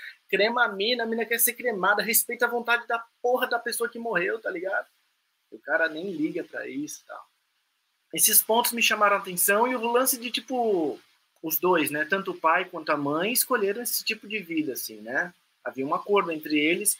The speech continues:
inclusive na, na escolha do nome das crianças, assim. Cada criança tem um nome único. O cara maior chama Bodevan. Porque, tipo assim, ele é um ser único e ele deve ser único no mundo. Uma única história.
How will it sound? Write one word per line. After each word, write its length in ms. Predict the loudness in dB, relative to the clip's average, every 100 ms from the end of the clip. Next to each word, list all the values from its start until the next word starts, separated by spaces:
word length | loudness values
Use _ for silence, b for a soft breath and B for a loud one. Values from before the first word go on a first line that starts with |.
| B B -16
inclusive 520 | -2 -2 0 -2 0
na, 260 | 2 4
na 80 | 4
escolha 300 | 2 2 0
do 100 | 0
nome 320 | 2 2 2 2
das 160 | 0
crianças, 640 | 0 0 2 2 -2 -6
assim. 300 | -8 -10 -12 _ -2
Cada 200 | -2 -2
criança 360 | -4 -6 -6
tem 140 | -6 -2
um 40 |
nome 220 | -2 -2
único. 380 | -2 -6 -8 -14
O 40 |
cara 280 | -4 0 2
maior 380 | 4 4 4 4
chama 220 | 0 -4
Bodevan. 640 | -2 2 2 4 0 -2 -16 _ _ _ _ _ _ _ _ _ _
Porque, 240 | -8 -2 0
tipo 180 | 2 0
assim, 340 | 0 -2 -6 -2
ele 160 | 2 2
é 60 |
um 60 | 0
ser 320 | 0 0 0 -8 -6
único 520 | -2 0 -2 -6 -8
e 120 | -2 2
ele 160 | 2
deve 200 | 2 0
ser 180 | 2 0
único 400 | 0 -2 -2 -4
no 100 | -4
mundo. 420 | -4 -4 -6 -8 -6
Uma 160 | 0 2
única 280 | 2 0 -2
história. 480 | 0 2 2 0